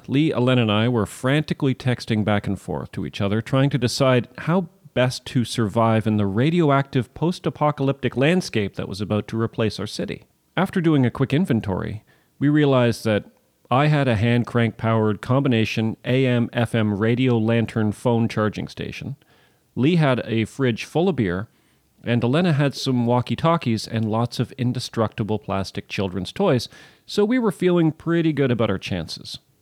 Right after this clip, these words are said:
Before we had a chance to start looting or drawing straws to see who would get cannibalized first, we all received another phone message stating that everything was fine and that the message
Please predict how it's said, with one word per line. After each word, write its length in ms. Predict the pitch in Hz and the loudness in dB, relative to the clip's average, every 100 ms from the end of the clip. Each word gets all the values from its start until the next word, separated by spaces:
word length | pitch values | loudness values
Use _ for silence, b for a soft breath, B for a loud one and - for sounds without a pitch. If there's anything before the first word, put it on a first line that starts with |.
| _ _ _ | _ _ _
Before 240 | 170 220 | -2 2
we 120 | 226 165 | 4 4
had 140 | 151 | 2
a 40 | |
chance 340 | - - 135 - | 0 2 2 0
to 100 | 113 | -4
start 240 | - 117 | 0 0
looting 460 | 123 185 147 113 147 | 2 4 4 2 0
or 320 | 113 113 107 | 0 2 0
drawing 340 | 92 120 113 | 0 0 0
straws 480 | 98 - 127 127 123 | 0 0 2 2 0
to 120 | - | -2
see 180 | 104 127 | -2 0
who 120 | 113 123 | 2 2
would 120 | 104 | 0
get 160 | 92 | -4
cannibalized 720 | - 151 180 123 98 92 87 | -2 0 2 2 2 0 -4
first, 340 | - 80 85 - b b b b - | -8 -8 -8 -12 b b b b -2
we 140 | 156 | 2
all 120 | 175 | 4
received 380 | 185 147 165 143 | 2 2 2 2
another 380 | 131 135 160 160 | 2 4 4 2
phone 240 | 127 113 | 2 2
message 360 | 101 98 104 - | 2 0 -4 -8
stating 420 | - 117 117 120 | -4 -2 0 2
that 180 | 110 110 - | 2 -2 -4
everything 360 | 120 123 151 160 | -2 0 0 0
was 100 | 156 | 0
fine 480 | 131 120 120 151 - - 110 | 0 2 2 0 -4 -8 -2
and 160 | 110 | 2
that 180 | 113 - | 0 0
the 60 | 110 | 0
message 500 | 120 - 131 - | 0 0 -4 -4